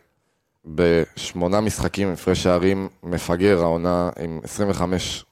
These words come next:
אה, שערי זכות ושני שער-, אה, שני שערי חובה בסך הכל, עם עשרים ושתיים נקודות. זה אומר שעשי-, איבדנו נקודות פעם אחת נגד נס ציונה, אה,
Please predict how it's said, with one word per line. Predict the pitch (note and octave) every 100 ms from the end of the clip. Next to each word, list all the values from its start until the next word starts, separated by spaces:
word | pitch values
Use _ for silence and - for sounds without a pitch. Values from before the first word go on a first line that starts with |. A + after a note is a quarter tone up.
| -
אה, | E2 D#2+ D#2
שערי | D#2+ E2+ E2+
זכות | F2 - F#2+
ושני | D#2+ - F#2 F2+
שער-, | F2 D#2+ E2 F#2+ F2+
אה, |
שני | D#2 G2
שערי | F2 E2+ E2+ E2+ D#2+
חובה | E2+ E2 F#2
בסך | E2 D#2 E2
הכל, | E2 - A2 A2 A2 - - _ -
עם | F2
עשרים | - G2
ושתיים | F2 F#2+ F#2 F2
נקודות. | D#2 E2 F#2 A2 F2
זה |
אומר | F2 F2
שעשי-, | E2+ E2+ D#2+ - F2+ F#2
איבדנו | F2+ F2+
נקודות | F2 F2+ E2+
פעם | F2 F2
אחת | D#2+ F2
נגד | E2 D#2+
נס | F2 -
ציונה, | F#2 F#2 F#2 F#2 - _ _ _
אה, | -